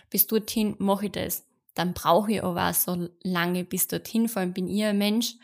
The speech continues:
ich mache das dann alles zum Schluss. Also irgendwie brauche ich dann fast diesen Druck dahinter, okay, ich hab mir das jetzt gesetzt, bis dorthin will ich das fertig haben.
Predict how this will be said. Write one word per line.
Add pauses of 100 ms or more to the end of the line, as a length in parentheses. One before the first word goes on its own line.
(720)
ich
mache
das
dann
alles
zum
Schluss. (1080)
Also (400)
irgendwie (240)
brauche
ich
dann
fast
diesen (400)
Druck
dahinter,
okay,
ich
hab
mir
das
jetzt
gesetzt,
bis
dorthin
will
ich
das
fertig
haben.